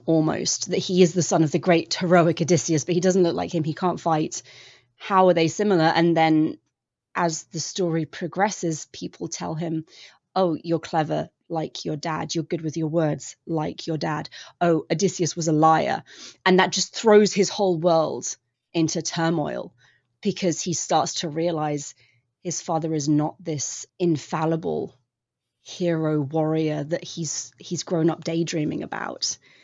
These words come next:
He's the Odysseus that we all know and sometimes love. And he lies, he tells stories, and he goes around each person he meets who knew Odysseus. He says,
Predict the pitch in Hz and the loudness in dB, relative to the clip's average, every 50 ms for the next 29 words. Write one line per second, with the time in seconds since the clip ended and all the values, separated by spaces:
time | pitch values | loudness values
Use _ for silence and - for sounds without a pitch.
0 | _ _ _ _ _ _ _ - - 175 151 - - _ - 160 151 139 160 - | _ _ _ _ _ _ _ -10 -8 -8 -8 -8 -8 _ -2 -2 0 0 -2 -2
1 | - - 151 - - 147 - - - 156 - - - 180 165 165 165 156 147 151 | -2 -4 -6 -6 -6 -8 -8 -8 -12 -20 -20 -12 -6 -2 0 2 2 2 2 2
2 | 147 151 156 147 143 147 151 - 180 156 147 - 156 151 156 151 - 175 190 185 | 2 2 0 -2 -4 -4 -4 -4 -2 -2 -2 -2 -4 -6 -6 -4 0 2 2 4
3 | 151 151 - - - - - - - - - _ - 170 165 165 170 170 170 170 | 2 0 -4 -10 -18 -20 -20 -20 -20 -20 -8 _ 0 2 4 4 4 2 0 -2
4 | - _ _ _ _ - - 240 254 - 440 427 226 160 160 - - - 220 - | -6 _ _ _ _ -12 -6 -2 2 4 4 6 6 4 2 0 -4 -6 -4 -2
5 | 269 - - 226 - - 294 320 330 240 185 165 156 156 175 175 175 165 165 196 | 0 0 0 -2 -2 -4 -4 -2 0 0 2 2 2 2 2 2 0 0 -2 -4
6 | 175 - 180 185 220 226 - 214 175 160 170 170 196 190 175 165 165 160 160 - | -2 0 2 2 2 2 0 -2 -2 0 0 0 2 0 2 2 0 0 -2 -6
7 | - - _ _ _ _ _ _ _ _ - 220 - - - 214 202 185 - 208 | -12 -20 _ _ _ _ _ _ _ _ -10 -8 -8 -6 -2 -2 -2 -2 -2 -4
8 | 185 156 180 170 170 185 202 - - - - 180 185 175 170 170 156 - - 175 | -2 -2 0 0 0 0 -2 -4 -6 -8 -6 -6 -4 -4 -6 -8 -10 -8 -4 -2
9 | 175 185 185 208 202 175 156 - 147 - - - - 151 - 160 - - - - | 0 2 2 2 2 0 0 -2 -6 -6 -8 -10 -10 -10 -10 -10 -12 -14 -14 -16
10 | _ _ _ _ _ _ _ _ _ - - 170 - - - 202 208 190 170 160 | _ _ _ _ _ _ _ _ _ -10 -10 -8 -8 -4 -2 0 2 2 0 -2
11 | 151 - - | -4 -8 -14